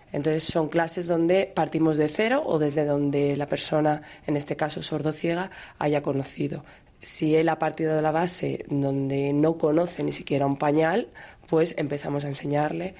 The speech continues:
cómo es un pañal, cómo es una, la ropa, cómo es un body, desde ense-, explicarle todo eso a luego ya, pues, cómo hay que cogerle para bañarle, sobre todo la seguridad, cómo hay que sujetarle,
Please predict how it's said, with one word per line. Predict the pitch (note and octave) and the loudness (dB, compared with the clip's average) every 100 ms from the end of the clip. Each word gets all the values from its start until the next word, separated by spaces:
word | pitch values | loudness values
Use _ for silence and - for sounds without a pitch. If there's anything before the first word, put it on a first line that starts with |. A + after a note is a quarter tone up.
| - - - - | -16 -14 -12 -4
cómo | D3+ C#3+ C#3+ | 0 2 2
es | C#3 | 2
un | D3 | 0
pañal, | F#3 F#3+ F3+ F3 F3 E3+ F3 - - - | 0 2 4 4 4 2 -2 -8 -8 -8
cómo | - D#3+ C#3+ C#3 | -2 0 2 0
es | C#3 | 0
una, | D#3 D3+ - | 0 0 0
la | D#3 D3 | 0 0
ropa, | D3+ D#3 E3 D#3+ D#3+ | 4 4 2 -2 -2
cómo | D#3+ D#3+ | 0 0
es | G#3 | -2
un | F#3+ | 2
body, | E3 E3 E3 E3+ E3+ - - - | 4 4 4 2 0 -8 -14 -4
desde | C#3+ D3 D3+ | 0 2 2
ense-, | D3 D#3 | 0 -2
explicarle | D#3 - D3 E3 F#3+ A3 | -4 -2 -2 0 2 0
todo | G3+ F3+ D#3+ | 2 0 2
eso | D#3+ - A#3+ E4 - - - - - | 0 0 -4 -6 -12 -20 -20 -10 -6
a | C3+ | -4
luego | D3 C#3 C#3 | -2 0 2
ya, | C#3+ D3 G#3+ - | 2 0 -2 -6
pues, | - C#3+ | -8 -8
cómo | - D#3 D3+ | -4 0 0
hay | |
que | D3 D#3+ | 0 -2
cogerle | C#3 - A3 A3+ E3+ | -2 0 0 2 0
para | E3+ D3+ D3 | 0 0 2
bañarle, | D3 E3+ G#3 G3 F3+ F3 | 2 4 4 4 2 2
sobre | E3 D3 | 0 0
todo | D3 F3 E3+ | 2 2 2
la | D#3 | -2
seguridad, | - C#3+ D3 E3 | -2 -2 0 0
cómo | D#3 D3+ | -2 -4
hay | D3 | -4
que | D3+ | -6
sujetarle, | D#3 D#3 - G3 G3 F3+ | -6 -6 0 0 2 -2